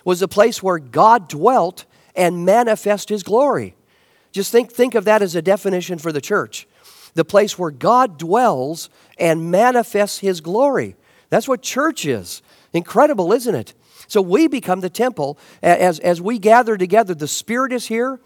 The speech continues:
The Spirit is at work to bring glory to Christ, to magnify his name.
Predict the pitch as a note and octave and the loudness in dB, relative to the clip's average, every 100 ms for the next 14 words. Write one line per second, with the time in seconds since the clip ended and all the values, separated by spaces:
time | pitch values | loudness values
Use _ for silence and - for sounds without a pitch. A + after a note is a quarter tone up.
0 | _ - _ E3 - G#3+ G#3+ D#3+ D3+ C#3+ | _ -20 _ -6 0 2 2 0 -2 -4
1 | C3+ G3 C#4 D4+ - - _ - E3 F3+ | 0 4 4 0 -10 -20 _ -6 -2 0
2 | F3 C#3 C#3+ G3+ C4+ A#3+ - G3+ A3 C4+ | 0 -4 0 4 4 2 -4 0 0 0
3 | - - - _ _ F3+ D#3 E3 A#3 A3+ | -8 -14 -18 _ _ -6 -2 0 0 0
4 | A3+ G#3+ G#3 G3+ E3+ F#3 G#3+ A#3+ | 0 0 0 -2 -2 -2 -2 -4